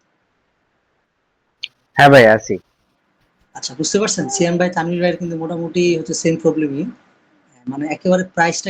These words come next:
Speaker 2: কি করতে হবে? ধরে ড্র করতে হবে। কিভাবে? এই যে দেখেন, আমি যেটা
Speaker 1: হ্যাঁ, একদম
Speaker 2: ইনভেস্টমেন্টটা
Speaker 1: অ্যাকুরেট,
Speaker 2: যে
Speaker 1: অ্যাকুরেট মার্ক হয় নাই।
Speaker 2: অ্যাকুরেট মার্ক হয় না। এটা অ্যাকুরেট মার্ক করতে হবে। কারণ কি? এই, এই প্রতিটা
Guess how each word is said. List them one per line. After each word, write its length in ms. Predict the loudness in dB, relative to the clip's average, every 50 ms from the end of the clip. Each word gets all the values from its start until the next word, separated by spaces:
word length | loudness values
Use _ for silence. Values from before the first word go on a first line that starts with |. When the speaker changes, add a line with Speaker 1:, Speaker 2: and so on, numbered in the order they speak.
| -10
Speaker 2:
কি 60 | -10 -8 -8
করতে 140 | -8 -8 -6
হবে? 120 | -8 -8 -8 -6 -4
ধরে 240 | 0 2 2 2 2 2 0 -2
ড্র 80 | -4 -6 -6 -6
করতে 160 | -14 _ _
হবে। 120 | _ _ _ _ _ _ _
কিভাবে? 260 | -6 -4 -4 -4 -4 -4 -4
এই 60 | -4 -4
যে 60 | -2 -2
দেখেন, 180 | -4 -4 -4 -8 -8 -12 _ _ _ _ _ _ -10 -8
আমি 100 | -6 -6 -4 -4
যেটা 200 | -4 -4 -4 -6 -6 -6 _ _ _ _ _ -6
Speaker 1:
হ্যাঁ, 160 | -4 -2 -2 -2
একদম 200 | -4 -4 -12 -20 _ _ _ _ -4 -2
Speaker 2:
ইনভেস্টমেন্টটা 540 | -2 0 0 0 0 0 0 -2 -2 -2 -2
Speaker 1:
অ্যাকুরেট, 120 | 0 0
Speaker 2:
যে 40 | 0
Speaker 1:
অ্যাকুরেট 260 | 0 0 -2 -2 -2 0 0
মার্ক 180 | 0 0 0 -4 -8 -6
হয় 160 | -6 -6 -6 -8
নাই। 100 | -12 -14 -16 _ _ _ _ _ _ _ _ _ _ _ _ _ _ _ _ _ _ _ -6
Speaker 2:
অ্যাকুরেট 320 | -6 -4 -2 -4 -4 -4 -8
মার্ক 140 | -20 -20 _ _
হয় 80 | _
না। 60 | _ _ -14
এটা 120 | -14 -14 -12 -6 -4
অ্যাকুরেট 320 | -4 -4 -2 -4 -4 -4 -4 -6
মার্ক 120 | -10 -10
করতে 140 | _ _ _ _
হবে। 100 | _ -4
কারণ 140 | -2 -2 -2 -2
কি? 100 | -4 -6 -6 -6 -10 -20 _ _ _ -8 -8
এই, 60 | -8 -8 _ _ _ _ _ _ _ _ _ _ _ -4 -4
এই 60 | -4 -4 -2 -2
প্রতিটা 380 | -2 0 0 -2 -2 0 -2